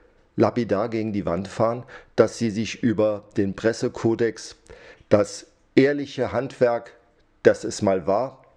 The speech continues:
der vierten Gewalt im Staat des Journalismus hinwegsetzen um billige P R für einen Kanzlerkandidaten zu machen,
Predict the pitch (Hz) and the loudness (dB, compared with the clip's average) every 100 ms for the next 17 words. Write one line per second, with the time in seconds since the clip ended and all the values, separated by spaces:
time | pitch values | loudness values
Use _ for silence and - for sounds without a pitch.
0 | _ _ - 101 - 110 - 110 107 92 | _ _ 0 0 2 -2 -2 -2 -2 -4
1 | - 98 90 95 - 95 - 98 95 98 | -2 2 2 0 -4 -10 -4 0 0 -2
2 | - _ _ - 98 - - - _ _ | -14 _ _ -4 -4 -4 -12 -20 _ _
3 | - 98 92 101 - 104 98 - 95 92 | 2 2 0 -4 -2 -4 -4 -4 -2 -2
4 | - - 107 - 113 - - - - - | -4 -2 -2 -2 -6 -6 -14 -20 -16 -2
5 | 110 110 101 110 113 117 104 110 98 107 | 0 0 -2 0 0 -2 -4 -2 0 -2
6 | 127 - - - - - 104 104 95 95 | -4 -16 -20 -20 -8 0 2 2 -2 -6
7 | 95 - 107 123 110 - 107 101 101 101 | -4 -4 -4 -2 -2 -2 -4 0 0 0
8 | 101 98 98 - - 98 98 92 98 | -6 -6 -8 -12 -4 0 0 -2 -8